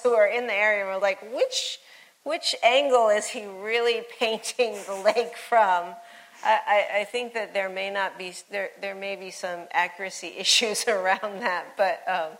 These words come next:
you know, there was one, uh, there was one ranger at, at, at, um, Manzanar who was like, "Which direction was this from?" But I,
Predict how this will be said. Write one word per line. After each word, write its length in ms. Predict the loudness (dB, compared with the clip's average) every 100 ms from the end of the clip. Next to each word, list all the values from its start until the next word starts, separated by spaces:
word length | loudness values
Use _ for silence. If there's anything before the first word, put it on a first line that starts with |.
| -20 -20 -20 -8
you 120 | -2
know, 260 | 0 0 4
there 160 | 4
was 200 | 4 2
one, 200 | 0 2
uh, 120 | 2 -2 0
there 160 | 0
was 180 | 0 -4
one 340 | -2 -2 -4 -4
ranger 580 | -2 -4 -6 -4 -2
at, 280 | -2 -2 -6 -6
at, 280 | -4 -4 -4 -8
at, 280 | -4 -4 -6 -10
um, 260 | -10 -10 -10
Manzanar 560 | -6 -6 -6 -6 -6 -6
who 100 | -8
was 200 | -12 -8
like, 180 | -8 -8 -16 -8
"Which 420 | -6 -4 -4 -2
direction 580 | 0 2 2 0 -2 -2 -2
was 220 | -2 -4 -6
this 200 | -6 -6
from?" 440 | 0 4 4 0 -8 -20 -20 -20 2
But 220 | 6 8 6
I, 260 | 2 0